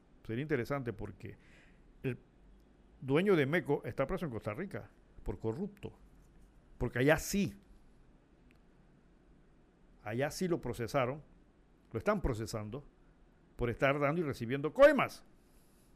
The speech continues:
Pero en este país, Pendejistán, ah, como dice el escudo, pro mundi beneficio, aquí no pasa nada.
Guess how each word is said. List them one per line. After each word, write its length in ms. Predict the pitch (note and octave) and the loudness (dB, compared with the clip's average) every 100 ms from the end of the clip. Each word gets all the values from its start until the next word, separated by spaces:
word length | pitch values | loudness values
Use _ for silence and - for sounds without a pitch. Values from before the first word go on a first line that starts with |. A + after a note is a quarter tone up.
| - - _ - - - - | -20 -20 _ -20 -20 -8 2
Pero 160 | E3+ | 4
en 60 | A3 | 6
este 160 | B3+ | 4
país, 460 | G#3 F3+ F#3+ - - - - _ - _ _ _ _ _ _ - | 6 8 8 4 -10 -20 -20 _ -20 _ _ _ _ _ _ -6
Pendejistán, 680 | A#2 B2 E3+ E3 C#3+ G#2 A2+ - - - - | -4 0 0 0 -2 -4 -8 -18 -20 -20 -18
ah, 100 | - - - | -18 -16 -8
como 200 | A2 A#2+ | -4 -2
dice 140 | D3+ | 0
el 60 | A#2+ | 0
escudo, 380 | - D#3 A2 - - - - _ - - | 0 0 0 -8 -20 -20 -20 _ -16 -2
pro 180 | A#2 | 0
mundi 280 | C3 F3 A#2 | 0 -2 -2
beneficio, 720 | A#2+ E3 G#2 G2 F#2 A#2+ C3+ F3 _ - _ _ - - _ - - | 0 0 -4 -6 -8 -4 -4 -6 _ -20 _ _ -20 -20 _ -20 -16
aquí 180 | A2 A2+ | -10 -8
no 80 | E3 | -4
pasa 220 | F3 F3 | -6 -6
nada. 240 | F#3 - | -10 -12